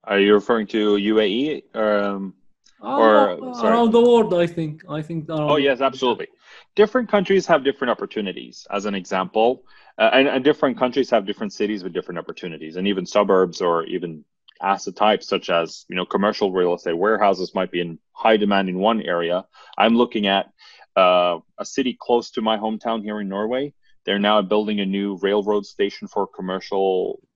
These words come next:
Speaker 1: um, how do you say, a freight train. Um,
Speaker 2: Oh.
Speaker 1: so the demand for warehouses in that particular area is gonna grow tremendously in the near future. So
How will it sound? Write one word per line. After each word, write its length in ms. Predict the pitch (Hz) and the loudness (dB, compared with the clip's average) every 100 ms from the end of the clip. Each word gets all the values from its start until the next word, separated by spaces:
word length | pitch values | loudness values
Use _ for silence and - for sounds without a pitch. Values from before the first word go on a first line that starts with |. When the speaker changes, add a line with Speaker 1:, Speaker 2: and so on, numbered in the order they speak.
| - | -8
Speaker 1:
um, 640 | 95 90 90 90 87 82 - - | -6 -4 -2 -4 -4 -8 -14 -6
how 80 | 101 | -4
do 60 | |
you 60 | 85 - | -4 -10
say, 100 | 71 67 - - | -14 -16 -18 -14
a 60 | |
freight 340 | - - 117 - | -8 0 0 -2
train. 480 | - 156 202 208 - - - - 104 | -4 0 2 2 -2 -20 -20 -12 0
Um, 280 | 101 95 90 92 | 0 0 -2 -10
Speaker 2:
Oh. 60 | 170 139 | -6 4
Speaker 1:
so 60 | 113 104 | 4 6
the 60 | |
demand 480 | 107 104 110 113 139 135 | 2 4 4 4 2 2
for 100 | 113 | -2
warehouses 680 | 95 120 135 123 110 90 95 | -2 -2 0 0 -2 -4 -8
in 100 | 101 | -4
that 160 | 101 107 | -4 -6
particular 420 | - - - 95 - | -10 -16 -10 -8 -4
area 260 | 101 92 82 | -4 -4 -6
is 80 | 85 | -10
gonna 220 | 98 92 - | -12 -14 -8
grow 160 | 98 98 90 | -2 0 -2
tremendously 640 | - 90 110 104 90 85 82 76 | -8 -4 -2 -2 -6 -10 -10 -8
in 80 | |
the 80 | 90 | -6
near 180 | 90 90 | -4 -6
future. 420 | - 143 - - _ _ - - _ | -2 -4 -4 -16 _ _ -20 -20 _
So 580 | - 107 95 90 87 - | -8 0 2 2 -2 -6